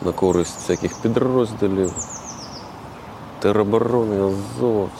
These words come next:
всього-всього. Ну і з радістю вони побачили, що є я, і мене підключили. Декілька разів я там брав участь. Це якісь були ефіри, люди донатили,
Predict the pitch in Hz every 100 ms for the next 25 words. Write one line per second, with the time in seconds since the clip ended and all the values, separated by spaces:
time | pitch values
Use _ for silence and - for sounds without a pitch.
0 | - - 101 92 82 - 80 - - -
1 | - - - - - 69 143 117 104 92
2 | 85 - - - - 92 110 107 95 -
3 | 87 92 90 90 95 87 85 82 - 87
4 | 95 110 123 107 - - - - - 104
5 | 113 - - - - - 101 - 107 98
6 | - 90 101 98 104 92 87 95 92 82
7 | 78 - - - - - - - - -
8 | - - - - 85 82 101 107 110 -
9 | - 147 123 107 92 82 82 - 80 -
10 | - - - - 90 95 90 90 101 123
11 | 110 - 95 90